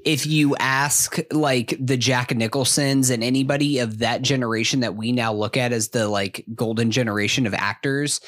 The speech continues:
they say that they all looked up to either John Wayne or Clark Gable.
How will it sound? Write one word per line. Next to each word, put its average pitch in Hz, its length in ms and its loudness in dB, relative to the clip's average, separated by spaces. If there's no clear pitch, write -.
they 147 180 2
say 156 380 2
that 135 380 0
they 147 220 0
all 156 200 2
looked 185 220 0
up 147 240 0
to 147 120 0
either 135 240 2
John 127 300 0
Wayne 127 200 0
or 104 80 -4
Clark 110 260 -4
Gable. 95 460 -6